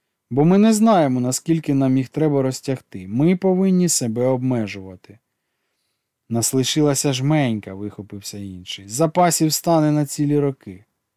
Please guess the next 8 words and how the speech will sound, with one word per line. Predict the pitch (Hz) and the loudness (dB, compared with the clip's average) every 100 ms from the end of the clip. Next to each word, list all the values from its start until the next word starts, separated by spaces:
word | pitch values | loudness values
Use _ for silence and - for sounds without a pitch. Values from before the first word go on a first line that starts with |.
| _ _ _ _ _ _ _ - | _ _ _ _ _ _ _ -12
«Що | - 131 | -4 -2
раніше | 127 131 139 127 117 | 0 2 0 0 -4
ми | 107 | -4
почнемо | 117 113 120 117 113 | -6 -6 -4 -2 -4
заощаджувати», — | 104 110 107 151 185 196 156 110 98 101 | -4 -4 -2 0 0 2 0 -2 -6 -10
незворушно | 104 110 113 117 110 - 107 | -6 -6 -4 -4 -4 -6 -12
провадив | 110 110 107 98 101 | -6 -6 -6 -8 -12
перший, | - 95 90 - 107 | -14 -18 -18 -20 -20